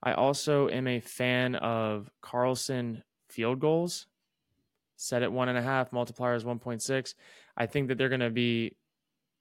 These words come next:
in field goal range a little more than they have been in the last few weeks, but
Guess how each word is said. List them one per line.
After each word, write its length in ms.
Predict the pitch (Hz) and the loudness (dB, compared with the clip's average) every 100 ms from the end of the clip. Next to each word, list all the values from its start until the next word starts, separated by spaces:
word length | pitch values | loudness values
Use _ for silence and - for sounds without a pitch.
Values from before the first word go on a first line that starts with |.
| _ _ _ | _ _ _
in 180 | 113 117 | -8 -6
field 220 | 123 123 | -4 -2
goal 140 | 120 120 | 0 0
range 220 | 120 117 | 0 -2
a 60 | |
little 260 | 92 92 104 | -4 -6 -4
more 160 | 120 123 | -4 -4
than 100 | 127 | -4
they 100 | 123 | -2
have 200 | 131 131 | -2 -2
been 140 | 135 | -4
in 60 | 135 | -2
the 60 | |
last 240 | 135 135 - | -4 -6 -6
few 160 | 151 | -4
weeks, 220 | 143 143 | -4 -4
but 320 | - 120 110 | -2 -2 -2